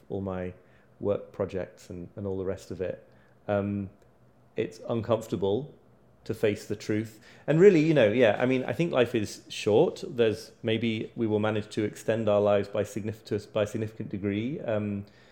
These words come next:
through, through science in the coming years. But the real point here is just the lack of fit,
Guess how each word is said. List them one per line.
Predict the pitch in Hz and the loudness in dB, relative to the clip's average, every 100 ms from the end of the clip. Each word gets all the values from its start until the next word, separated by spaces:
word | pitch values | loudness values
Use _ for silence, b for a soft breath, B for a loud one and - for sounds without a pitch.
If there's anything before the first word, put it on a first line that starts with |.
| b b | b b
through, | - 110 104 101 - | -6 -2 -2 -4 -8
through | 117 | -4
science | 107 104 135 180 151 | 2 4 2 -2 -4
in | |
the | 113 | -4
coming | 127 113 107 107 B B B - | 0 0 0 -4 B B B -4
years. | 120 117 123 135 | 4 6 6 4
But | 127 127 | 2 2
the | 127 | 2
real | 175 233 165 | 6 8 8
point | - 113 110 | 4 0 4
here | 107 | 4
is | 98 | 4
just | - - 135 - - | 0 2 2 0 -4
the | 107 101 104 - _ _ | -2 -2 -6 -12 _ _
lack | 120 127 - | 2 2 2
of | 117 - | -2 -2
fit, | - 120 - - | 2 2 2 -12